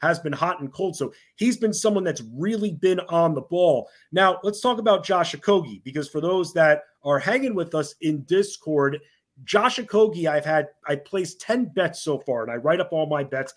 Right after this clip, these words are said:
in the Fantasy Guru betting Discord channel. They're all there. They're listed. You'll get notified. I don't force bets, but Josh Okogie hasn't, has been involved in two of those bets. Why? Because I know he's a good defender.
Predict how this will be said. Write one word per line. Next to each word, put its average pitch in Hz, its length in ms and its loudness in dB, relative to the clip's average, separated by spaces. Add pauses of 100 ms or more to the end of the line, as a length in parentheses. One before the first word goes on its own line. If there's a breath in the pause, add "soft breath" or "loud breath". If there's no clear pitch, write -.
(280 soft breath)
in 175 260 0
the 160 180 -4
Fantasy 156 460 -4
Guru 139 400 -2
betting 135 300 -2
Discord 127 520 -8
channel. 117 420 -6 (640 soft breath)
They're 175 240 6
all 175 180 6
there. 147 340 4
They're 151 200 2
listed. 147 420 -2
You'll 143 200 0
get 156 200 -2
notified. 139 600 -2 (120)
I 123 80 -4
don't 151 180 0
force 151 340 -2
bets, 135 300 -2 (300 soft breath)
but 170 160 0
Josh 190 300 2
Okogie 185 400 -2
hasn't, 151 400 -4
has 143 180 0
been 151 180 -4
involved 139 440 -2
in 120 80 -6
two 135 200 -2
of 117 80 -6
those 117 220 -4
bets. 113 320 -4 (300)
Why? 165 380 4 (180 soft breath)
Because 147 180 0
I 143 80 4
know 156 220 4
he's 185 160 2
a 165 40 -2
good 165 200 0
defender. 156 560 -4